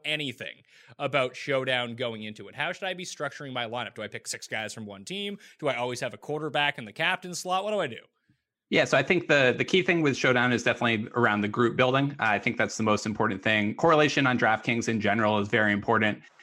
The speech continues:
Speaker 2: It becomes even more important as slates get smaller. So if you're playing those four P M only slates, you want more correlation than you might on the main slate.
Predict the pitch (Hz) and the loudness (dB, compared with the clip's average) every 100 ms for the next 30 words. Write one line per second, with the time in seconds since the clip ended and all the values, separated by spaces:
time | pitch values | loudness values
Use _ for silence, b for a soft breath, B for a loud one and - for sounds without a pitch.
0 | - 123 120 147 123 143 131 120 131 123 | -6 -2 2 2 2 2 4 6 6 4
1 | 131 120 90 107 - 117 113 - 123 - | 2 0 0 -2 -2 -2 -2 -2 -4 2
2 | 160 135 127 - 95 - 110 - 110 110 | 4 4 2 -2 -2 -2 -4 0 0 0
3 | 101 - 120 104 113 107 117 120 - 131 | -2 0 -2 0 0 0 2 0 2 0
4 | 127 - 117 117 107 110 - 117 110 104 | 0 0 2 2 4 0 2 2 2 2
5 | - 107 104 107 104 98 101 101 117 139 | 0 -2 0 0 0 0 -2 0 0 0
6 | 135 139 131 | 2 2 2